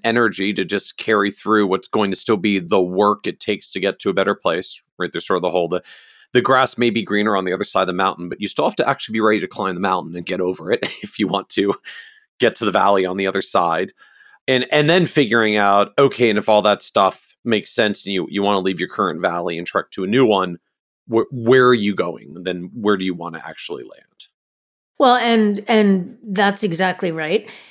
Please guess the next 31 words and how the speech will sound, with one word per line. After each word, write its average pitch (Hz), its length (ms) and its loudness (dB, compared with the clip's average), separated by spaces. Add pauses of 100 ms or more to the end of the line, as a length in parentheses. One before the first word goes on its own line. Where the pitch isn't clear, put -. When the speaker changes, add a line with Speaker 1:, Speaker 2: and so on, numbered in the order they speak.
(100)
Speaker 2:
And 185 420 0 (100)
in 190 200 4
my 208 320 6
view, 165 500 0 (280)
it's 202 200 0
not 202 320 6
enough 196 520 2
to 208 80 -6
be 190 240 2
in 190 160 0
pain. 180 440 -4 (240)
It's 196 220 0
not 196 300 4
enough 185 520 0 (100)
to 220 80 0
be 180 360 -4
excited 196 800 2 (400)
by 190 320 0
something 185 560 -4
else, 160 340 -8
although 175 680 0
the 185 200 2
excitement 190 920 0
should - 220 -2
far 202 360 4
outweigh 180 400 0
the 156 100 -10
pain 180 460 -2
in 175 160 -6
terms 170 340 -6
of, 170 220 -4